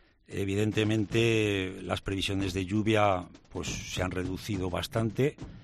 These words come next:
Nuestro viento, nuestro cierzo,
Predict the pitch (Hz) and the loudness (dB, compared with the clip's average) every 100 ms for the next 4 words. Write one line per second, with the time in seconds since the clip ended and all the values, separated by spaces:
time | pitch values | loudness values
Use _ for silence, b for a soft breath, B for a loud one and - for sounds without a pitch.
0 | B - - 92 90 - 92 90 90 90 | B -14 -6 -4 -4 -6 -4 -2 0 -2
1 | 87 87 87 85 82 90 113 98 101 98 | -2 -4 -6 -8 -6 0 2 2 0 0
2 | 95 92 - 90 - 107 101 - 107 | 0 -4 -6 -10 -4 -4 -2 0 0